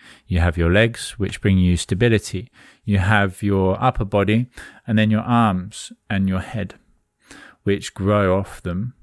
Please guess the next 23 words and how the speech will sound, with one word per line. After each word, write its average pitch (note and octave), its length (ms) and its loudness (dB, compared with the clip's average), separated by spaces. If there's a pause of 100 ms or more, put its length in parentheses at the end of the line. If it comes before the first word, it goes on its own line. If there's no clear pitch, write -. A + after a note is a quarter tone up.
(180)
the G2 760 0
different A#2 340 -2
ideas, G#2 840 0
the G#2 80 -8
different G2+ 380 -4
leaves. G2 840 -2 (680)
Sometimes A2+ 680 0
a F#2+ 80 0
thought, G#2+ 500 0
an G2+ 80 -2
idea, F#2 600 0
is F#2+ 800 -2 (480)
seen G#2 720 -2 (400)
by F#2+ 120 2
yourself - 880 -4 (400)
as G#2+ 100 0
positive, A#2 680 -4 (540)
just - 300 -2
as F#2+ 180 0
a G2 120 2
beautiful F2+ 1000 -2 (420)
green G#2+ 360 4
leaf F2+ 480 0